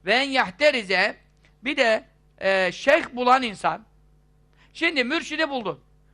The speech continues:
Bağlandın, tamam. O zaman bu adamın ikinci yapacağı iş sakınacak. Neden sakınacak?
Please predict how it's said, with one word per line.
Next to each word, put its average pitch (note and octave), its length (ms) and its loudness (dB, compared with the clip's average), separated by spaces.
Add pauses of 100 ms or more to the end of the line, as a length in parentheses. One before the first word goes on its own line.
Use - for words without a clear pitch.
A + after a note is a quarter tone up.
(140)
Bağlandın, G#3 640 4
tamam. D#3 260 -8
O D#4 140 0
zaman C#4 380 2 (320)
bu C#4+ 340 -4 (120)
adamın G3+ 400 0
ikinci B3+ 380 -12
yapacağı A3 520 0
iş B3+ 80 -12
sakınacak. G#3+ 680 -4 (540)
Neden B3+ 360 2
sakınacak? G#3+ 680 -2